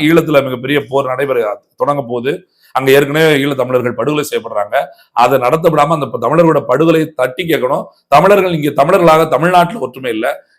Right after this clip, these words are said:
இங்க ஆளக்கூடிய கட்சிகள் எல்லாம் தங்களை கட்சிக்காரங்களா பிரிச்சு வச்சிருக்காங்க. தமிழர்களை பாத்தீங்கன்னா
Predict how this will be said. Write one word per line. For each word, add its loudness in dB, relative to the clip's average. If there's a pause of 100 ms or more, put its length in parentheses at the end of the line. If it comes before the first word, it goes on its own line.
இங்க 2
ஆளக்கூடிய 6
கட்சிகள் -4
எல்லாம் 2
தங்களை 0 (120)
கட்சிக்காரங்களா 2
பிரிச்சு -6
வச்சிருக்காங்க. -2 (500)
தமிழர்களை 6
பாத்தீங்கன்னா 4